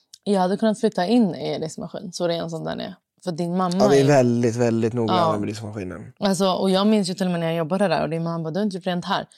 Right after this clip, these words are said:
Speaker 1: Det var ett ställe som inte ens var rent när den var ny.
Speaker 2: Mm, nej, jag fattar.
Speaker 1: Men det vill säga i alla fall, så då pratade vi om det och äta, eh, andras matrester. Och ma-, och då berättar mamma.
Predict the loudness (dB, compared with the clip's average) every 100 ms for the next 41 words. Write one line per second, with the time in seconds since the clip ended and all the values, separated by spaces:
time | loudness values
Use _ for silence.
0 | -20 _ -4 0 0 -2 2 4 4 2
1 | 0 2 0 -2 -2 0 0 0 -4 -4
2 | -2 0 2 4 6 4 -4 -14 -4 0
3 | 2 0 -2 -2 -2 -4 -6 -10 -10 0
4 | 4 6 6 4 2 2 2 2 -2 -2
5 | -2 2 0 0 -2 2 4 4 0 0
6 | 0 0 0 -2 -2 -4 -6 -8 -6 -6
7 | -6 -8 -6 -4 -2 -2 -2 0 2 2
8 | 0 -2 -2 0 -2 -6